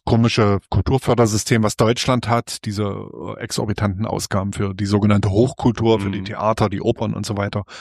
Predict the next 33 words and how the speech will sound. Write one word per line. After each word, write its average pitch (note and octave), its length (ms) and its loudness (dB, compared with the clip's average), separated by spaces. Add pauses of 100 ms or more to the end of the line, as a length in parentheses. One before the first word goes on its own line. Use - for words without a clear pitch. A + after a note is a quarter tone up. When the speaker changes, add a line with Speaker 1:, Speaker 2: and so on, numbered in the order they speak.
(360)
Speaker 1:
Während G2 200 0
die G#2 60 2
Kulturwirtschaft G#2+ 800 2
sozusagen G2 380 -4
so F#2+ 80 -6
unter G#2 240 -4
ferner G2+ 260 -2
Liefen G#2+ 300 2
läuft, G#2 320 0
gar G2 140 2
nicht, G2 220 -2
Speaker 2:
Mhm. - 100 -12
Speaker 1:
eigentlich A2+ 260 2
gar - 160 4
nicht G#2+ 160 2
so - 100 -2
richtig G2+ 300 0
Kultur A2 420 0
ist, - 220 -6
ja, G#2 140 -6 (200)
für, G#2 200 -6 (100)
für - 100 -8
die G2+ 120 -6
meisten. G2+ 340 -6 (220)
Speaker 2:
Ja. G2+ 160 4 (340)
Speaker 1:
Ähm, G#2 460 2 (520)
noch A#2 160 0
vor B2 100 0
zehn A#2+ 240 2
Jahren A#2+ 140 4
hätte A2 160 0
ich G#2+ 60 -4
gesagt, A2 540 0